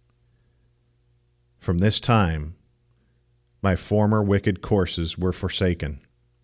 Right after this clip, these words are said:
I had no manner of desire after them. They lost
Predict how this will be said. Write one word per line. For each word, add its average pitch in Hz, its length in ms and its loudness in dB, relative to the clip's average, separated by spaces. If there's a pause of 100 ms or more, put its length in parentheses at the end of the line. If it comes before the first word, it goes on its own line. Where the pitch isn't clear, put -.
(960)
I 104 120 4
had 90 240 2
no 101 240 4
manner 101 380 4
of 92 100 2
desire 90 500 0
after 85 320 -2
them. 76 280 -4 (1500)
They 95 160 2
lost 92 560 0